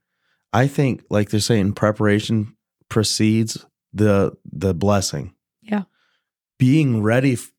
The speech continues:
Speaker 1: to receive is all a part of being expectant,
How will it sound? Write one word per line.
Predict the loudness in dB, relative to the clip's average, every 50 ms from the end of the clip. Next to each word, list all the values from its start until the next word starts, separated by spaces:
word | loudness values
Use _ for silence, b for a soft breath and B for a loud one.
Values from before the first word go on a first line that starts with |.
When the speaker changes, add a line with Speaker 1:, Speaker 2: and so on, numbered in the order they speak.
| _ _ -6
Speaker 1:
to | -4 -2 -2
receive | -2 -2 -4 -4 -6 -6 -8 -6 -4 -2 -2 -2 -2 -2 -4 -8 -14 _ _ _ _ _ _ _ _ _ _ _ _ _ _ _ _ _ _ _ -2
is | -2 -2 -2 0
all | 0 2 2 4 2
a | 0
part | 0 0 0 0 0 0
of | -2 -4 -4 -2
being | -2 0 0 -2
expectant, | -4 -4 -6 -8 -2 -2 -2 -2 -2 -6 -14 -14